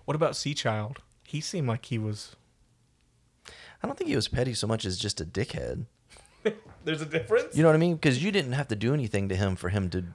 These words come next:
Speaker 1: Yeah, he would
Speaker 2: that
Speaker 1: just
Speaker 2: to
Speaker 1: go
Speaker 2: you.
Speaker 1: crazy on
Speaker 2: And
Speaker 1: you.
Speaker 2: that's where I differ, because I don't do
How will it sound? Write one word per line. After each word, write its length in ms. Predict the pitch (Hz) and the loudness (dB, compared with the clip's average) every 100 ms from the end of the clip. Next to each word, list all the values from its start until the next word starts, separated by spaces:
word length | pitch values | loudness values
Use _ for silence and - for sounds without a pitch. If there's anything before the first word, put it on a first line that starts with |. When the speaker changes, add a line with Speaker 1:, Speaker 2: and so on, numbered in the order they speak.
| - | 0
Speaker 1:
Yeah, 260 | 123 98 | 4 6
he 80 | 98 | 4
would 60 | - | 4
Speaker 2:
that 180 | 92 87 | 4 2
Speaker 1:
just 160 | 98 | -2
Speaker 2:
to 80 | - | 0
Speaker 1:
go 80 | 113 | 0
Speaker 2:
you. 80 | 92 | 0
Speaker 1:
crazy 400 | 90 113 110 110 | 0 0 0 0
on 80 | 107 | 2
Speaker 2:
And 120 | 123 | 2
Speaker 1:
you. 100 | 107 | 2
Speaker 2:
that's 280 | 107 127 - | 0 0 0
where 180 | 107 104 | 2 6
I 140 | 95 | 6
differ, 360 | 92 113 95 92 | 4 2 2 -2
because 300 | 95 107 95 - | 0 0 0 0
I 140 | 113 | 2
don't 320 | 135 131 107 | 2 2 -2
do 220 | 101 113 | 0 0